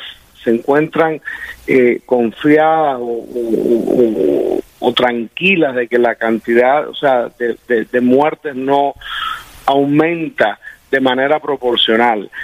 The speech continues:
pero el problema es que, ya lo dijimos, o sea, la, el grupo etario que está siendo mayormente afectado ahora es el grupo que no es más susceptible o que no tiene el mayor riesgo a morir,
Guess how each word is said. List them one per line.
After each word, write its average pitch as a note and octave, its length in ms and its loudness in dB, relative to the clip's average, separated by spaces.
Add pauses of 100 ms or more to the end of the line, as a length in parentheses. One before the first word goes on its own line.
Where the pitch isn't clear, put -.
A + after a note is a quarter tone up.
(120)
pero C3 160 2
el - 40 -4
problema B2+ 400 2
es C#3 60 -14
que, C3 240 -2 (140)
ya C3 120 0
lo C3 140 2
dijimos, B2 540 0
o - 20 2
sea, A2+ 140 2
la, B2 500 -2 (300)
el C3 140 -2
grupo D#3+ 460 2
etario D3 560 -2
que G#2+ 100 -14
está B2 200 -6
siendo D3 400 2 (160)
mayormente D3 720 -4
afectado C#3 540 0
ahora D#3 380 2 (280)
es B2+ 100 -2
el C#3 120 4
grupo D3+ 500 2
que C3 160 0
no C3+ 320 2
es D3 140 -4
más C#3 320 0
susceptible C#3 880 0 (280)
o B2 140 0
que B2+ 140 2
no C3 140 2
tiene D3+ 180 2
el D3+ 80 0
mayor C#3 400 -2
riesgo C#3+ 400 2
a A#2+ 60 -2
morir, C3+ 420 -2